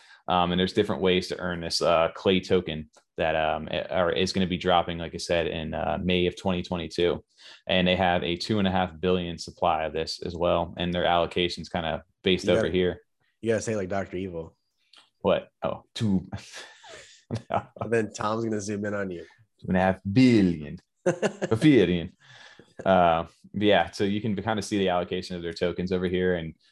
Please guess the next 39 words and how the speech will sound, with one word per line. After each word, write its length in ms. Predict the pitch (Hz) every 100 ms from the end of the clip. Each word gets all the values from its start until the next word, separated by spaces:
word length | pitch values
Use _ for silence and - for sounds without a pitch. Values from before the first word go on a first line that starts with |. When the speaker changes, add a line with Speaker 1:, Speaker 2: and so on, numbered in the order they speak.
| _
Speaker 1:
again, 440 | - 92 87 82 80
different, 440 | 101 98 92 - 95
different, 380 | 131 135 113 -
a 60 |
little 180 | 107 110
different 260 | 101 98 95
from 140 | 92
the 80 | 85
Yummy 260 | 82 82
side. 440 | 82 82 85 87 -
Um, 360 | 85 82 82 82
but 220 | 90 - _ _ -
again, 200 | 95 85
holder 300 | 101 107 101
and 120 | 95
community 360 | 98 92 95 92
contributed 460 | 98 95 95 98
awards 340 | 98 101 98 98
could 160 | - -
take 160 | 95
up 100 | 80
twenty 240 | - 90 82
percent 320 | - - 90
of 60 | 90
that. 240 | 92 90 - _ _ -
Um, 280 | 87 85 82
and 80 | 87
they, 180 | 87 -
they've 280 | 92 92 95
kinda 200 | 104 95
got 160 | 92 90
a 80 | 87
more 260 | 90 85 -
balanced, 500 | 80 87 98 - - -
I'd 160 | -
say, 300 | - 117 117 117
tokenomics 480 | 123 123 123 123 120
chart, 320 | - 127 - _ -
um, 400 | 95 95 101